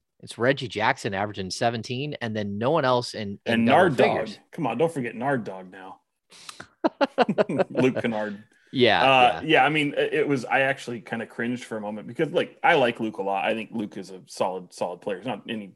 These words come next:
Speaker 2: team's best player.
Speaker 1: Yep.
Speaker 2: I mean, the Kings would be lucky to have him right now. Um, <laughs> but with Alvin Gentry's press conference, like, they opened up, like, "Uh, how are you gonna stop Luke Kennard?" And I'm just thinking to myself, "What the hell?"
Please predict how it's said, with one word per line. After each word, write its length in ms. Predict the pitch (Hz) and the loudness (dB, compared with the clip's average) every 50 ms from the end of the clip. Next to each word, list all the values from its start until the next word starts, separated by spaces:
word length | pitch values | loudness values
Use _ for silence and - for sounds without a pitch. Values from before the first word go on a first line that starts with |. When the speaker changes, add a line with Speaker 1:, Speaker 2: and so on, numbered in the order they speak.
| _ - | _ -16
Speaker 2:
team's 240 | - 110 98 87 78 | -14 -14 -14 -14 -10
best 280 | - 101 101 - - | -8 -8 -8 -8 -8
player. 340 | - 113 98 92 92 - _ _ _ _ _ - | -16 -16 -16 -16 -18 -20 _ _ _ _ _ -4
Speaker 1:
Yep. 200 | - 101 107 - - | -2 -2 -2 0 -2
Speaker 2:
I 40 | 127 | -2
mean, 140 | 120 107 101 | -2 -2 -4
the 60 | 104 | -6
Kings 260 | - - 131 117 101 | -4 -2 -2 -2 -2
would 100 | 107 92 | -4 -10
be 80 | 98 95 | -8 -6
lucky 280 | 104 104 - - 92 | -6 -6 -6 -8 -14
to 80 | 87 - | -14 -8
have 200 | 104 104 98 87 | -6 -6 -6 -6
him 160 | - 78 - | -10 -16 -16
right 160 | - - - | -18 -18 -18
now. 260 | - 92 92 90 - _ _ _ _ _ _ _ _ - | -18 -18 -18 -20 -20 _ _ _ _ _ _ _ _ -4
Um, 420 | 110 107 101 95 87 85 92 92 _ _ _ _ _ | -2 -2 -2 -2 -6 -8 -12 -16 _ _ _ _ _
<laughs> 220 | _ _ _ - | _ _ _ -14
but 240 | - - - - - | -12 -10 -8 -4 -4
with 200 | 135 110 110 107 _ _ _ _ _ | -4 -4 -4 -8 _ _ _ _ _
Alvin 260 | - 117 131 131 123 110 | 0 0 2 2 0 -2
Gentry's 320 | 117 117 113 - 101 - | -4 -4 -6 -6 -12 -10
press 240 | _ - 135 139 - | _ -4 -4 -4 -4
conference, 420 | - 104 95 - 101 95 - - | -6 -8 -8 -8 -10 -10 -10 -10
like, 160 | 95 92 87 _ - | -10 -10 -10 _ -10
they 180 | 104 107 - - | -10 -10 -8 -6
opened 320 | 113 113 87 101 95 92 | -6 -6 -6 -8 -8 -4
up, 200 | 110 113 110 - | -4 -4 -4 -6
like, 320 | 98 92 90 - _ _ _ - | -10 -12 -12 -14 _ _ _ -10
"Uh, 140 | 170 180 165 | -8 -6 -6
how 100 | 180 233 | -4 -4
are 60 | 254 | -4
you 60 | 208 | -4
gonna 140 | 151 120 104 | -6 -6 -8
stop 280 | - - 113 98 - - | -6 -6 -6 -6 -4 -4
Luke 180 | 117 113 107 - | -8 -8 -8 -8
Kennard?" 240 | - 107 98 92 90 | -8 -8 -8 -8 -8
And 100 | 92 104 | -10 -12
I'm 100 | 107 101 | -14 -14
just 120 | - - | -14 -16
thinking 160 | - 110 107 | -16 -14 -14
to 60 | 101 92 | -14 -16
myself, 240 | - - 92 95 - - - _ _ _ _ - | -14 -12 -14 -14 -14 -16 -20 _ _ _ _ -8
"What 140 | - 165 | -8 -8
the 80 | - 98 | -8 -8
hell?" 340 | 98 101 107 151 170 - | -6 -4 -4 -4 -4 -6